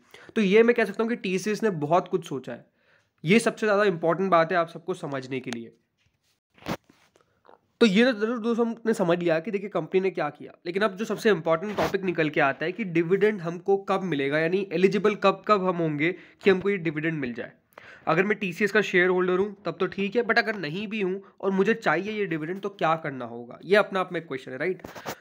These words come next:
दोस्तों ये बात ध्यान रखिएगा, जो इसकी एक्स डेट है क्या है, सोलह जनवरी दो हज़ार तेईस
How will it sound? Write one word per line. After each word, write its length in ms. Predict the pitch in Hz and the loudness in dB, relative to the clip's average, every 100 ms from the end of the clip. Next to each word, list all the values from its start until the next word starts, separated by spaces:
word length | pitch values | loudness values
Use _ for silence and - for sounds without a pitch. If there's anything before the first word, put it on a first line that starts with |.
| - | 4
दोस्तों 240 | 247 269 | 4 4
ये 140 | 240 214 | 0 2
बात 140 | 240 | 2
ध्यान 260 | 196 190 226 | 2 -2 -2
रखिएगा, 360 | 214 208 190 214 | -6 -4 -4 -4
जो 120 | 226 | -6
इसकी 220 | - 254 | -8 -10
एक्स 460 | - 202 196 - 190 | -8 -10 -10 -8 2
डेट 240 | 185 165 | 2 2
है 120 | 131 | -4
क्या 220 | 131 175 | -2 0
है, 140 | 180 202 | 0 -4
सोलह 520 | - - 175 190 202 | -6 -2 0 2 0
जनवरी 560 | 160 151 160 175 185 175 | -2 -4 -2 -2 -2 -2
दो 220 | 151 147 | -2 -2
हज़ार 180 | 139 135 | -2 -4
तेईस 340 | - 127 - | -6 -14 -14